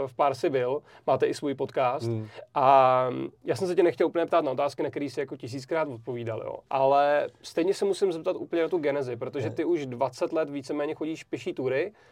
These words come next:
Speaker 1: ale chodíš takový, ty, řekněme, hardcore, který by
Speaker 2: Ne.
Speaker 1: třeba moje babička úplně jako asi neušla,
Speaker 2: No.
Speaker 1: eh, s berlema. A tvoje myšlenka jednou byla, že ty si vždycky vyhledával místa, který nikde nikdo jako nechodil, kde není
Speaker 2: Ne.
Speaker 1: taková ta lidská noha ještě.
Speaker 2: Ne.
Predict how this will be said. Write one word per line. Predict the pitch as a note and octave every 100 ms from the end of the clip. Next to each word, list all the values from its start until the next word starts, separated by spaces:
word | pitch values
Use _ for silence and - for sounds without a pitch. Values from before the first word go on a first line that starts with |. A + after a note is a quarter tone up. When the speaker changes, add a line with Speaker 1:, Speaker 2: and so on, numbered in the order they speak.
| _ -
Speaker 1:
ale | C3+
chodíš | D#3+ D#3 -
takový, | C#3 D3
ty, | D3+
řekněme, | D3 E3
hardcore, | C3+ C3+ C3+ D3+ C#3
který | C#3 C#3 C#3
by |
Speaker 2:
Ne. | A#2+
Speaker 1:
třeba | D3+
moje | D3+ C#3
babička | C3+ C3+ -
úplně | A#2+ D3+
jako | D3 C#3+
asi | - E3
neušla, | C3 C3 A#2+ A#2 - _ -
Speaker 2:
No. | G#2 G2+ -
Speaker 1:
eh, | C#3+ B2+
s |
berlema. | B2+ C3+ C3 A2 G#2 - _ _ -
A | C#3+ C#3 C3+ C3 C3+ _ _ _ _ _ _ -
tvoje | E3 G#3+
myšlenka | G#3 G3 F#3 G3
jednou | G3+ G#3+
byla, | C#3+ C3+
že | D3
ty | D3+
si | C3+
vždycky | F3 F3 F#3
vyhledával | C#3+ C#3+ D#3 F3
místa, | D3 B2 A2+ D3
který | - D3 D3
nikde | C3+ B2 C#3 C#3
nikdo | B2+ B2 C3
jako | C3 C3
nechodil, | B2+ A#2 C3+ B2 A#2+
kde | A#2+
není | B2 B2
Speaker 2:
Ne. |
Speaker 1:
taková | C3 C3 B2+
ta | B2+
lidská | B2 - B2+
noha | B2+ A2 A#2
ještě. | A#2 -
Speaker 2:
Ne. | -